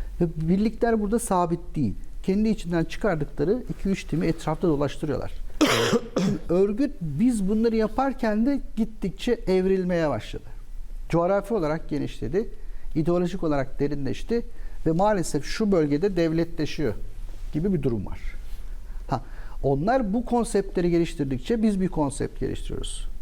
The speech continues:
Şu an geldiğimiz noktada, stabil durumda biz bu bölgedeyiz. Örgüt iki noktada aktif, Irak ve Suriye'de, İran'da pasif, Türkiye'de neredeyse sıfır noktasında. Ha, bu noktada artık yeterli mi?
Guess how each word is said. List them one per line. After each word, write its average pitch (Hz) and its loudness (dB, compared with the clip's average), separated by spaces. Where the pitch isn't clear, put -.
Şu - 2
an 180 2
geldiğimiz 208 2
noktada, 151 0
stabil 202 0
durumda 147 2
biz 202 4
bu 214 4
bölgedeyiz. 226 2
Örgüt 196 2
iki 220 0
noktada 214 2
aktif, 208 -2
Irak 175 2
ve 156 2
Suriye'de, 170 0
İran'da 180 2
pasif, 151 -4
Türkiye'de 190 0
neredeyse 160 0
sıfır 175 -2
noktasında. 123 -4
Ha, 127 0
bu 208 4
noktada 214 2
artık 180 0
yeterli 185 2
mi? 254 0